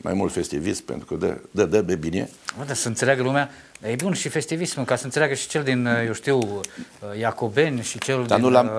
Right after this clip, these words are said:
Speaker 2: uh,
Speaker 1: nu l-am
Speaker 2: spuneți
Speaker 1: criticat, dar dacă ar fi combinat
Speaker 2: Nu,
Speaker 1: și cu
Speaker 2: și
Speaker 1: lucrurile
Speaker 2: Siminicea,
Speaker 1: practice.
Speaker 2: să, de asta se atrage,
Speaker 1: Să
Speaker 2: se atrageți atenția că există. Două mii douăzeci, un termen, termen rezonabil. Știm foarte bine de ce această cadastrare nu s-a făcut, uh, la, la timp, de ce pugurile, de exemplu, iarăși nu sunt
Speaker 1: Vina e
Speaker 2: făcute.
Speaker 1: tuturor.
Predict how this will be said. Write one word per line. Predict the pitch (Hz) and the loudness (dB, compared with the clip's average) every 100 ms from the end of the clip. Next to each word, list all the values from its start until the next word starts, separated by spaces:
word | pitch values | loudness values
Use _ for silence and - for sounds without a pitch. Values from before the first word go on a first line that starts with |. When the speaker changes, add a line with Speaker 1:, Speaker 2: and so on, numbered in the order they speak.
| 101 | -4
Speaker 2:
uh, | - | 2
Speaker 1:
nu | 123 | 4
l-am | 120 | 6
Speaker 2:
spuneți | 113 117 131 | 4 0 2
Speaker 1:
criticat, | 104 123 | 6 6
dar | 120 117 | 8 6
dacă | 113 110 | 6 6
ar | |
fi | 117 | 4
combinat | 110 117 107 107 - | 2 2 2 4 6
Speaker 2:
Nu, | 170 | 4
Speaker 1:
și | 165 | 2
cu | |
Speaker 2:
și | - 110 | 4 4
Speaker 1:
lucrurile | 113 113 104 | 4 6 6
Speaker 2:
Siminicea, | 143 123 107 160 | 6 6 6 4
Speaker 1:
practice. | 135 151 | 2 2
Speaker 2:
să, | 127 135 | -4 0
de | |
asta | 170 165 | 2 2
se | 147 | 0
atrage, | 131 151 147 | 2 0 -2
Speaker 1:
Să | 135 - - 135 | -6 -6 -2 4
Speaker 2:
se | |
atrageți | 131 147 160 151 | 4 4 0 2
atenția | 139 175 170 | 0 2 2
că | 151 | 2
există. | 160 143 185 - 113 - - - - - - | 0 0 0 0 -2 -4 -12 -18 -18 -14 2
Două | 135 143 | 4 4
mii | 139 | 4
douăzeci, | 131 127 117 113 - 117 | 4 4 2 -2 -4 -6
un | 113 | -2
termen, | 131 127 131 131 - | 0 0 0 -2 -4
termen | 131 131 127 120 | -2 0 0 0
rezonabil. | 113 104 110 127 123 - - | 0 -2 0 0 0 -8 -16
Știm | - 127 | -4 0
foarte | - 139 143 | 4 4 2
bine | 131 127 113 | -4 -2 -2
de | 101 | -2
ce | 104 - 107 101 95 92 - | -6 -2 -2 -2 -4 -8 -10
această | 92 117 104 104 | -8 -6 -6 -6
cadastrare | 101 95 - - 127 117 104 | -8 -6 -6 0 0 0 -4
nu | 110 | -8
s-a | - 104 | -10 -10
făcut, | 98 - 101 | -10 -8 -10
uh, | - - - _ 104 | -10 -20 -20 _ -8
la, | 104 101 104 | -6 -6 -6
la | 107 101 | -6 -6
timp, | - 110 101 101 | -6 -8 -8 -4
de | |
ce | 123 139 | 2 2
pugurile, | - 151 165 143 143 135 131 | 4 4 4 4 4 4 2
de | 120 | 2
exemplu, | 123 113 120 120 117 110 | 0 0 0 0 -2 0
iarăși | 117 117 - | 0 0 -6
nu | 110 | -8
sunt | 110 | 2
Speaker 1:
Vina | 113 113 | 4 4
e | |
Speaker 2:
făcute. | 107 - | 2 0
Speaker 1:
tuturor. | 104 90 78 | -2 0 0